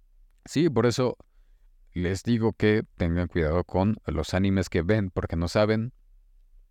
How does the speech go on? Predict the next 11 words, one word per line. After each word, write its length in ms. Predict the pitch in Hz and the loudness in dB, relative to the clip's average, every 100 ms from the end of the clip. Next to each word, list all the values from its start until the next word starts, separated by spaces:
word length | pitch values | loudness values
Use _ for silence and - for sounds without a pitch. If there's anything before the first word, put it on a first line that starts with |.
| - - | -20 -20
si 400 | - - 117 131 - | -20 -4 0 0 -2
detrás 540 | 87 82 95 92 90 | -2 0 2 4 2
de 260 | 87 80 - - - _ _ _ | 0 -2 -4 -12 -20 _ _ _
el 180 | - 82 | -6 -2
guión 200 | 82 85 | 0 0
de 100 | 82 | 0
todos 200 | 82 80 | 0 0
esos 220 | 90 90 82 | 0 -2 -2
episodios 480 | - 98 107 120 117 | -2 0 0 0 0
puede 240 | 101 95 | -2 0
estar 480 | 90 - 92 101 - | -2 -2 0 0 -4